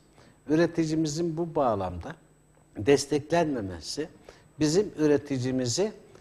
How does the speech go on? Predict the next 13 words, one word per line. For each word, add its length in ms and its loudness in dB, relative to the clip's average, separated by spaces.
rakip 440 2
ülkelerle 840 2
eşit 380 -2
koşullarda 680 0
yarışır 600 2
hale 320 -4
getiremememizden 1300 0
hem 200 6
ürünlerimiz 960 4
hem 240 2
üreticimiz 640 0
mağdur 320 -2
olmuştur. 640 -12